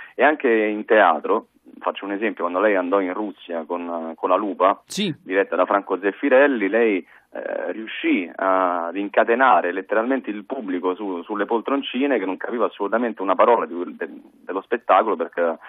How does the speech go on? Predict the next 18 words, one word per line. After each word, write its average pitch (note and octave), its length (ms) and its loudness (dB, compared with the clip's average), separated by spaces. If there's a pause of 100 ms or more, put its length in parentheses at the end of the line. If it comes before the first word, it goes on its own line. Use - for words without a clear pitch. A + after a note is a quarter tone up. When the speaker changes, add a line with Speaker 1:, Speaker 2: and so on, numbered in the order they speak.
(240)
Speaker 1:
tota-, F#2+ 260 -4
in - 360 -10
italiano, G2+ 520 0
recitato F2+ 380 -4
in F2 80 -6
italiano, B2+ 540 2
eppure, G#2 500 2 (500)
eh, E2 640 -12
rimaneva A2+ 380 2
comunque A2+ 240 -4
sia C3 120 6
affascinato A#2+ 600 0
dallo F#2+ 240 2
sguardo, F2 480 4
dalle F2 200 0
movenze G#2+ 460 0
della E2+ 200 -2
Magnani, F2 520 -4